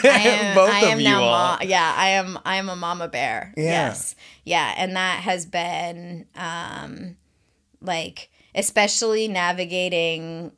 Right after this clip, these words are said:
Speaker 1: mama bear of Pharaohs and mama bear of Wyatt. <laughs>
Speaker 2: Oh my
Speaker 1: Um,
Speaker 2: gosh.
Speaker 1: though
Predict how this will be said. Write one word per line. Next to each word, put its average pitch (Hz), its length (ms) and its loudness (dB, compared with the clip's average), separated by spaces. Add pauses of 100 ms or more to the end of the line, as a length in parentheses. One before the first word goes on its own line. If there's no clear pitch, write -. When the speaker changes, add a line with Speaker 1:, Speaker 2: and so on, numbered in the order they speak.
(160)
Speaker 1:
mama 175 580 -6
bear 160 580 -4
of 170 160 -4
Pharaohs 175 640 -2
and 185 260 -4
mama 165 280 -8
bear 156 460 -6
of 165 340 -6
Wyatt. 175 480 -2
<laughs> - 40 0
Speaker 2:
Oh 277 40 0
my 269 280 4
Speaker 1:
Um, 208 600 6
Speaker 2:
gosh. - 340 -12
Speaker 1:
though 220 580 4